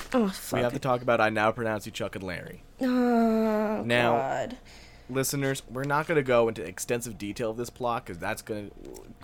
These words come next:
Speaker 2: we're gonna have to stop every five seconds
Speaker 1: And
Speaker 2: to
Speaker 1: it's gonna kill us,
Speaker 2: just
Speaker 1: truthfully.
Speaker 2: dissect it and complain about it, <laughs> to be honest.
Speaker 1: Yeah.
Speaker 2: But if you've ever seen an Adam Sandler movie, y-, you know the formula almost, where Adam
Speaker 1: Mm-hmm.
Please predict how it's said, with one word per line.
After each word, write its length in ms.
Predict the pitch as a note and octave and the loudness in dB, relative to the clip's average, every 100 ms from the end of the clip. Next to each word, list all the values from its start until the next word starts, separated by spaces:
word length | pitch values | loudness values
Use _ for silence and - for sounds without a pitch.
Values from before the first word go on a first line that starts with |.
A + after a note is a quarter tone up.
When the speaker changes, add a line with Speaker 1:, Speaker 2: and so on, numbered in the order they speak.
| B2 | -2
Speaker 2:
we're 140 | C3 | 2
gonna 140 | C3 | 4
have 100 | B2 | 2
to 80 | A2+ | 0
stop 340 | A2 A2 G#2 - | 0 2 0 -2
every 360 | A2 A2+ A2 G#2 | -2 -2 -2 -6
five 320 | - F#2 F#2 | -4 -4 -4
seconds 360 | G2 F2+ F2 F2 | -6 -8 -2 4
Speaker 1:
And 120 | B3+ | 8
Speaker 2:
to 60 | C#4+ | 8
Speaker 1:
it's 140 | C#4+ | 6
gonna 260 | - C#4+ B3 | 8 8 8
kill 320 | - C#4+ F#4 | 4 4 6
us, 420 | - - - - - - | 4 0 -6 -8 -14 -10
Speaker 2:
just 160 | - D4+ | 4 6
Speaker 1:
truthfully. 200 | A#2+ - G#2 | 6 2 0
Speaker 2:
dissect 460 | G2+ - G#2+ - G#2+ | -2 -2 -2 -2 -4
it 120 | E2 | -4
and 100 | F#2+ | -6
complain 420 | G#2 - G2 F2+ | -10 -8 -6 -4
about 320 | F2 E2 - | -6 -8 -10
it, 100 | - - - | -12 -18 -20
<laughs> 160 | - | -6
to 140 | - F#3 | 8 8
be 180 | C3 B2 | 10 8
honest. 420 | - - D#2+ - - - - - - | 6 -6 -10 -12 -18 -20 -20 -8 2
Speaker 1:
Yeah. 180 | A3 - | 2 8
Speaker 2:
But 320 | C3 A#2+ A#2 - - - - - - - | 8 8 6 -2 -20 -20 -20 -20 -20 -6
if 200 | D3 D3+ | -2 -2
you've 200 | G3 G#3 - | -2 -6 -2
ever 320 | C3 C3+ C#3+ C#3+ | 2 2 0 -4
seen 260 | C3 A2 | -4 -6
an 80 | G2+ | -4
Adam 300 | F2 F#2+ G#2 | -2 -2 -2
Sandler 420 | - F2+ D#2+ D2 | -6 -6 -6 -10
movie, 320 | D#2 D2 - - - - - - - | -12 -14 -14 -18 -18 -20 -20 -18 -14
y-, 80 | A2 | -8
you 200 | C3+ C#3+ | -2 4
know 160 | C#3+ | 6
the 120 | C#3+ A#2 | 6 4
formula 640 | - B2+ B2 G2 D2+ D2+ | 2 2 2 2 -4 -6
almost, 460 | F#2+ F#2+ F2+ E2+ - | -8 -6 -6 -8 -6
where 120 | G#2 | -4
Adam 260 | - A2+ B2 | -2 0 2
Speaker 1:
Mm-hmm. 180 | A#3 | 4